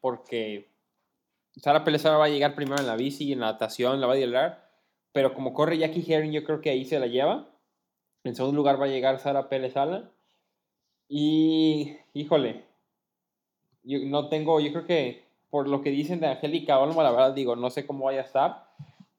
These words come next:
Lo que dijo Leo Berger es de que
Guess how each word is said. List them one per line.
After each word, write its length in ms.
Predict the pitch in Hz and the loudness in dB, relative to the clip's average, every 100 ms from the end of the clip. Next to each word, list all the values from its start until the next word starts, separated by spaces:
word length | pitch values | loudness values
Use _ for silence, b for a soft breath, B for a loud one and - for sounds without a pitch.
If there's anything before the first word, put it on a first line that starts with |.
| - | -8
Lo 180 | 127 120 | -4 -2
que 100 | 127 | -2
dijo 260 | 127 127 143 | -2 -2 0
Leo 180 | 139 139 | 0 0
Berger 460 | 123 113 127 131 | -2 0 2 2
es 200 | 135 123 | 0 -2
de 240 | 120 120 - | -4 -4 -6
que 440 | 113 104 98 92 | -8 -6 -6 -10